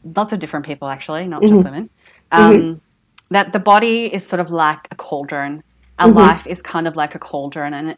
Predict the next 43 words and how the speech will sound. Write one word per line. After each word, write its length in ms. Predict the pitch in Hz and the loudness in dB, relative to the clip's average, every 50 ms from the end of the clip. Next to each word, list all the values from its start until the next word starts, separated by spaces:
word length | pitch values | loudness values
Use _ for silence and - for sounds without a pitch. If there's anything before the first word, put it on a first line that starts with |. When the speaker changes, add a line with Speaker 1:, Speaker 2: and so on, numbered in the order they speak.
| - | -8
Speaker 1:
everything, 560 | - 185 180 208 233 220 - 262 247 233 233 - | -6 -6 -4 -4 -6 -6 -8 -8 -8 -8 -8 -8
all 100 | - 202 | -8 -8
the 80 | 202 190 | -8 -8
decisions 440 | 190 185 - 220 220 220 226 208 190 | -8 -8 -8 -8 -6 -6 -6 -6 -6
that 100 | 196 165 | -8 -8
we 80 | 190 | -6
make 280 | 185 180 170 160 160 - | -4 -4 -4 -4 -6 -8
and 80 | 185 165 | -10 -12
the 60 | 156 | -12
thoughts 300 | - - 202 202 196 - | -10 -8 -8 -8 -8 -8
that 80 | 185 175 | -10 -10
we 100 | 196 180 | -10 -10
think, 400 | - - 165 156 156 156 156 - _ _ _ _ _ _ - | -12 -12 -10 -8 -8 -10 -12 -14 _ _ _ _ _ _ -18
the 60 | - | -18
people 360 | - - 220 220 220 214 208 | -10 -8 -6 -4 -4 -4 -4
we 100 | 202 190 | -4 -4
relate 360 | 180 180 160 151 151 151 151 | -4 -4 -4 -4 -4 -6 -8
to, 360 | - - 165 156 151 151 151 - _ _ _ _ _ | -12 -10 -8 -8 -8 -8 -10 -12 _ _ _ _ _
it, 180 | - 185 185 _ | -12 -12 -10 _
they're 100 | 202 202 | -6 0
like 260 | 196 208 233 240 - | 2 2 2 2 -2
the 120 | 311 277 240 | -6 -8 -6
ingredients 680 | 220 180 175 170 160 160 160 160 147 143 147 - _ | -6 -6 -4 -4 -4 -4 -4 -6 -6 -8 -10 -10 _
that 120 | 156 143 - | -8 -8 -8
we 80 | 156 | -8
throw 420 | 151 - - - 160 147 147 147 143 | -12 -12 -8 -6 -4 -4 -4 -4 -6
into 280 | 127 147 147 147 - | -8 -10 -12 -12 -12
the 80 | - 147 | -14 -16
cauldron. 680 | - - - 143 139 139 143 156 139 135 131 135 139 _ _ _ _ - | -14 -12 -12 -12 -10 -10 -12 -12 -12 -12 -12 -14 -16 _ _ _ _ 6
Speaker 2:
Mm. 180 | 226 220 208 175 | 8 8 8 8
Speaker 1:
And 340 | 165 165 165 165 - - - _ _ _ | 6 2 -2 -8 -10 -14 -20 _ _ _
as 160 | - 175 180 | -2 -2 -2
we 80 | 196 185 | -2 -4
put 260 | 180 - - - - 180 | -6 -6 -6 -6 -4 -4
the 100 | 180 175 | -6 -6
heat 360 | - 180 165 165 170 - _ _ _ _ _ _ - | -6 -6 -6 -6 -8 -10 _ _ _ _ _ _ -8
up, 280 | 151 139 135 156 - - | -6 -6 -6 -8 -10 -10
as 200 | 160 160 - 156 | -12 -12 -10 -10
we, 480 | 170 160 160 156 156 156 156 151 - _ _ _ _ _ _ _ - | -8 -8 -6 -6 -6 -6 -8 -8 -10 _ _ _ _ _ _ _ -8
it, 100 | 185 190 185 | -6 -4 -4
we, 180 | 214 220 220 | -4 -4 -4
we 340 | 214 214 208 208 196 - - _ | -4 -4 -6 -6 -8 -10 -8 _
alchemize 840 | - 180 185 185 - - 196 175 156 143 131 127 139 147 - - - | 0 0 0 0 -2 -4 -4 -4 -4 -4 -6 -8 -12 -16 -20 -20 -20